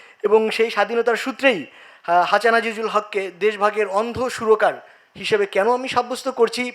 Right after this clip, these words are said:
আহ, আমি এখন আসলে সেটি বলার চেষ্টা করছি। কিন্তু হাসান আজিজুল হক কী করে ঠিক ঢাকার বাজারে পাত্তা পেলেন? কিন্তু তিনি তো ঢাকায় ছিলেন না। মানে, হাসান আজিজুল হক আজীবন রাজশাহীতে ছিলেন, কিন্তু তিনি তো ঢাকার বাজারেও ভালোই পাত্তা পেয়েছেন,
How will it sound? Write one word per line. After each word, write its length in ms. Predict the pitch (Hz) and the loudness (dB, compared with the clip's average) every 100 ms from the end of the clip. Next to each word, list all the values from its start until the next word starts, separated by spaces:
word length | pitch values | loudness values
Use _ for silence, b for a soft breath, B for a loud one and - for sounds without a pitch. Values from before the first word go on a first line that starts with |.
| 175 | -2
আহ, 280 | 165 - | -2 -2
আমি 140 | 175 190 | -6 -6
এখন 220 | 185 180 B B B - | -8 -10 B B B -6
আসলে 280 | 156 185 | -4 -4
সেটি 400 | 170 214 196 196 175 _ 165 | -4 -4 -6 -10 -12 _ 2
বলার 200 | 165 170 | 4 4
চেষ্টা 280 | 165 - 139 | 0 -10 -10
করছি। 260 | 120 - - B B B - | -12 -18 -20 B B B -14
কিন্তু 200 | 240 233 | -8 -8
হাসান 320 | - 220 320 | -6 2 2
আজিজুল 360 | 320 302 294 277 | 2 -2 -2 0
হক 120 | 269 - | 0 -4
কী 120 | 311 | -6
করে 240 | 311 294 | -2 -2
ঠিক 220 | 285 277 190 | -4 -10 -8
ঢাকার 320 | 185 240 247 240 - _ _ _ _ | -4 -2 -2 -4 -18 _ _ _ _
বাজারে 380 | 170 185 214 208 | 0 2 0 -2
পাত্তা 360 | 196 196 214 | -4 -2 -4
পেলেন? 340 | 208 190 160 113 _ b b - | -2 -6 -8 -12 _ b b -14
কিন্তু 180 | 285 302 | -12 -10
তিনি 120 | 320 | -10
তো 60 | |
ঢাকায় 240 | 262 240 294 | -10 -6 -6
ছিলেন 240 | 320 311 | -4 -6
না। 180 | 294 294 - _ _ _ _ _ b b b _ | -4 -8 -10 _ _ _ _ _ b b b _
মানে, 180 | 170 175 165 | -6 -6 -8
হাসান 220 | 214 240 | -6 -4
আজিজুল 160 | 277 277 | -4 0
হক 60 | |
আজীবন 260 | 262 240 262 | 0 0 2
রাজশাহীতে 420 | 202 196 247 233 | 2 2 -2 -4
ছিলেন, 260 | 220 180 175 | -10 -12 -14
কিন্তু 220 | 269 285 | -14 -14
তিনি 140 | 285 | -12
তো 60 | 277 | -8
ঢাকার 280 | 190 196 233 | -6 -4 0
বাজারেও 340 | 190 226 233 | 2 4 4
ভালোই 300 | 208 202 208 | 4 2 0
পাত্তা 240 | 185 180 190 | -2 -4 -8
পেয়েছেন, 260 | 156 131 | -12 -18